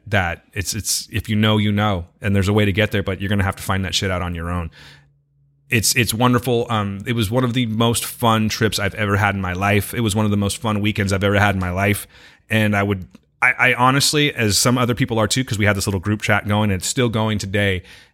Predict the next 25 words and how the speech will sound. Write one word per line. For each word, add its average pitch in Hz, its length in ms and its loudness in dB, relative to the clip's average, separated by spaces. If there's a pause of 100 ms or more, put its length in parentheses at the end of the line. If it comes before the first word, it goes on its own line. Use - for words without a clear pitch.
(140)
people 117 220 0
are 107 40 4
having 101 240 0
the 95 60 -4
blues. 92 580 -4 (100)
Like 120 100 -2
I 110 60 4
said, 104 200 2
it's 95 120 0
like 101 100 0
leaving 110 380 2
summer 101 320 0
camp. 85 380 -10
You're 87 80 -6
hanging 110 260 0
out 104 140 0
with 104 80 -4
all 107 60 0
these 107 120 -2
cool 104 140 -10
people. 113 320 -2
You 104 80 -2
have 107 120 2
all 107 120 2
these 98 240 -6